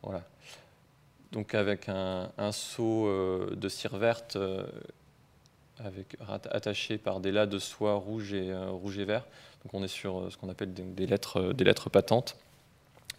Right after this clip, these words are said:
euh, ou une charte tout simplement. Euh, donc c'est le sceau, euh, le sceau de majesté de, de, de Charles six, avec, euh, la légende, euh, autour du, du sceau, donc, euh,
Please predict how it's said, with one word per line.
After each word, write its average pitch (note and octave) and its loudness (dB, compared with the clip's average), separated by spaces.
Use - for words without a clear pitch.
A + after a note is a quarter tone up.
euh, F2+ 6
ou - -6
une F#2 -6
charte - 0
tout - -14
simplement. G2 0
Euh, G2 6
donc G#2+ 0
c'est - 2
le A#2 4
sceau, C3 6
euh, G#2+ 8
le G#2+ 6
sceau C3 0
de B2+ 0
majesté A#2 2
de, F#2+ 2
de, F#2+ -2
de - -4
Charles G2+ -2
six, - -4
avec, F#2+ 4
euh, F#2 4
la F#2 10
légende, G2 4
euh, F#2+ 4
autour G#2 -2
du, F#2+ -2
du F#2+ -4
sceau, A#2+ 0
donc, F#2+ -6
euh, G2 0